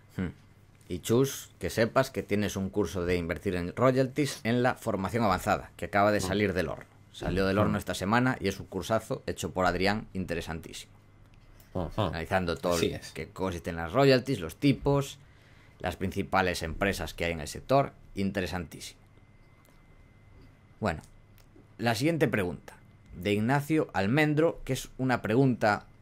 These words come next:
Speaker 1: que es un poco de novato, pero es interesante porque, bueno,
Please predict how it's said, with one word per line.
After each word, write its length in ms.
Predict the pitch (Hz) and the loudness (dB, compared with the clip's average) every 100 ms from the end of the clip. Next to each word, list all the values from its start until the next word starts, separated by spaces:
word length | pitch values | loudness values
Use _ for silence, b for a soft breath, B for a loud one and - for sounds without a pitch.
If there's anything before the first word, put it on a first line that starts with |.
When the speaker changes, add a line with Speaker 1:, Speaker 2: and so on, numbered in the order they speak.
| - - - | -20 -14 -2
Speaker 1:
que 480 | 98 92 95 107 - | 0 0 -2 -6 -6
es 100 | 110 | -2
un 120 | 135 | 2
poco 260 | 135 135 110 | 2 4 4
de 100 | 92 | 4
novato, 500 | 92 131 143 165 - - | 6 6 6 0 -8 -4
pero 140 | 98 | -2
es 200 | 101 - | -2 -6
interesante 640 | 110 104 101 123 120 101 110 | -6 -2 -2 0 -2 -2 -6
porque, 240 | 87 80 | -6 -4
bueno, 180 | 95 | -4